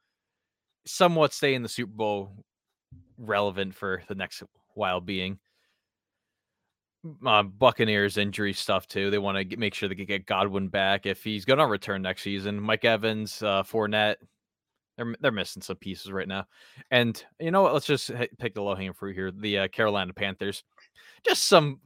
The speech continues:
just a consistency at quarterback. They don't know what they're doing. I feel bad for Matt Rhule, but I think this might be the end of the road for him.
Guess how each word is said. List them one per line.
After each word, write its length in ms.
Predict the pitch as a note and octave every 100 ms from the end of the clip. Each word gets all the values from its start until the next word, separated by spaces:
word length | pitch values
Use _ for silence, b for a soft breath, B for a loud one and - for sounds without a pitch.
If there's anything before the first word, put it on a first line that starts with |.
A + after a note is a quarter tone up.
| F#3+
just 240 | A3+ -
a 60 | -
consistency 880 | - F3+ - C#3 - C#3 - B2 G#2+
at 100 | -
quarterback. 600 | A#2 A#2 A#2 B2 B2+ B3
They 120 | A3+
don't 200 | D#3 A#2+
know 120 | A#2
what 220 | A2 G#2+
they're 120 | A2+
doing. 480 | G#2+ G#2 G#2+ A2+ A2
I 140 | A#2 D3
feel 200 | D3+ A#2+
bad 300 | A2+ G#2 G#2+
for 100 | A2
Matt 220 | G#2+ F#2+
Rhule, 260 | G#2 G#2 G2+
but 180 | A#2
I 60 | A#2+
think 260 | - A#2 G2+
this 220 | G#2 -
might 180 | G2+ G2
be 160 | G2+
the 160 | F#2+ G2
end 100 | G2
of 80 | F#2+
the 80 |
road 240 | F#2 F#2+ F#2+
for 140 | G#2+
him. 300 | G2+ G2 G2+